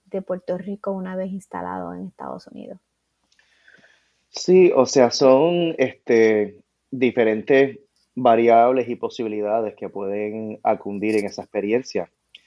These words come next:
Speaker 2: dependiendo, claro, sobre tu propio estatus social cuando te fuiste de Puerto Rico y dónde es que tú caíste cuando llegaste a los
Speaker 1: Ujú.
Speaker 2: Estados Unidos.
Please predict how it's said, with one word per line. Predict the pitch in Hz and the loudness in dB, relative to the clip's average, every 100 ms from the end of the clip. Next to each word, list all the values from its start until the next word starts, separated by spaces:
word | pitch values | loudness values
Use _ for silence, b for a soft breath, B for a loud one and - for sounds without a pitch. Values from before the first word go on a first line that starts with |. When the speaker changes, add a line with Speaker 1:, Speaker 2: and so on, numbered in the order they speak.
| b b | b b
Speaker 2:
dependiendo, | - 117 110 104 110 123 117 | 0 2 2 0 2 2 4
claro, | 120 117 127 | 6 6 4
sobre | 117 117 110 107 104 101 95 _ | 0 -4 -2 -2 -2 -4 -8 _
tu | 117 101 | -10 -6
propio | 104 107 110 113 | -6 -2 0 0
estatus | 107 107 98 101 | 0 -6 -6 -8
social | 107 - 110 107 107 110 | -10 -6 -2 0 0 -2
cuando | - 104 98 | -6 -12 -10
te | 98 | -12
fuiste | 95 - | -14 -8
de | 95 | -6
Puerto | 95 92 104 | -6 -2 -2
Rico | 123 165 147 139 - _ _ _ _ _ _ | 2 2 2 -2 -4 _ _ _ _ _ _
y | 131 120 | 4 6
dónde | 113 110 135 | 6 4 2
es | |
que | 135 120 | 4 6
tú | 139 135 135 127 - | 6 6 4 2 2
caíste | 107 101 110 _ - - _ _ _ _ _ | 2 4 -2 _ -16 -16 _ _ _ _ _
cuando | 117 104 | -4 -2
llegaste | 101 101 185 | -2 -4 -4
a | |
los | 98 | -4
Speaker 1:
Ujú. | 90 | -6
Speaker 2:
Estados | 95 175 101 | -8 -8 -10
Unidos. | 101 - | -10 -10